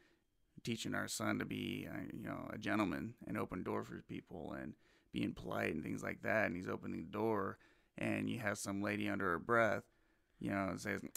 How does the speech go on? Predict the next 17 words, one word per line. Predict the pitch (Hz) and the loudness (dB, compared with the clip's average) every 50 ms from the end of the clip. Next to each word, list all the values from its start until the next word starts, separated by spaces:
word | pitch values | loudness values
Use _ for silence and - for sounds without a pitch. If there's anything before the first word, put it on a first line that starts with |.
| - - _ _ _ _ _ - - | -12 -14 _ _ _ _ _ -8 -6
"I | |
can | - - - 76 | -4 -2 -2 -4
open | 101 - - - - | -4 -4 -6 -6 -6
the | - | -6
door | - - 104 - | -6 -6 -6 -6
myself," | - - - - - - - - - 53 50 - - - - - _ _ _ _ _ | -6 -8 -10 -12 -6 -2 0 0 0 0 -4 -8 -10 -16 -20 -20 _ _ _ _ _
but | 113 110 - | -2 0 2
she | - 113 | 0 0
still | 110 - - 104 | 0 0 0 0
goes | 95 - 107 104 - | 2 2 0 0 0
through | - 98 87 | -2 -4 -4
the | 82 | -2
door | - - 107 92 85 | 0 2 2 4 4
anyways. | 90 110 107 78 65 58 60 62 71 - | 4 2 2 2 0 -2 -2 -2 -4 -4
So | - - - 80 78 82 | -2 0 0 2 2 2
it's | 76 71 67 - | 2 0 -2 -4
like, | - 69 - - | -2 -2 -2 -4